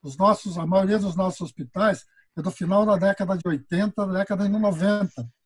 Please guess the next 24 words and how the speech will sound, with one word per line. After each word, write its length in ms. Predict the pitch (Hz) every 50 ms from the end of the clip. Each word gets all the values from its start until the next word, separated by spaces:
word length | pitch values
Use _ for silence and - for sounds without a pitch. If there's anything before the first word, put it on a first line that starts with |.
| _ _ - - _ _ _ _ _
Então, 220 | - 196 214 233 208
esse 300 | 202 226 247 240 - -
projeto 520 | - 214 202 170 175 185 180 180 - 175
da 100 | 160 156
parceria 540 | 135 - 165 156 - - 156 151 165 160 143
público-privado, 1000 | 120 175 160 151 143 - 147 135 - 139 139 135 147 165 202 208 196 147 131 120 _ _ _ _ _
que 80 | - 151
nós 180 | 165 170 -
chegamos 400 | - - 160 151 180 180 180 160
a 60 | 170
desenvolver, 840 | 165 151 147 156 170 175 165 170 160 147 139 135 156 180 196 196 - _ _ _ _ _ -
ele 120 | 147 151 147
tava 280 | - 170 165 180 175
pronto, 540 | - - 180 180 196 214 214 214 - - 156
apenas 440 | 139 120 - 165 170 180 175 160 156
não, 240 | 165 151 143 127 131
né, 160 | 156 185 - - _ _ _ _ _ -
não 140 | 160 151
tivemos 420 | 127 - 156 160 175 175 165 123 -
tempo 400 | - 180 185 190 160 - - 143
de 140 | 139 147 143
gestão 500 | 151 156 139 135 - - 165 151 156 143
para 160 | 151 151 147
implantar, 560 | 147 - 151 143 143 139 - - 190 196